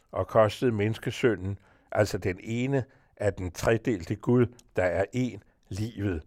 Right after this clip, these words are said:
Guds død. Dette var ifølge ham selv, eller rettere ifølge den første, der nedskrev erindringer om begivenheden, indgivet ham i D N A'et. Således skulle det ske.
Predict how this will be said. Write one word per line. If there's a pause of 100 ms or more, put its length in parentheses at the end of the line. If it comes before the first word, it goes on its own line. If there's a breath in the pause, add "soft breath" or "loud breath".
(580)
Guds
død. (1200)
Dette
var
ifølge
ham
selv, (420 loud breath)
eller
rettere
ifølge
den
første,
der
nedskrev
erindringer
om
begivenheden, (320 soft breath)
indgivet
ham
i
D
N
A'et. (360 soft breath)
Således
skulle
det
ske.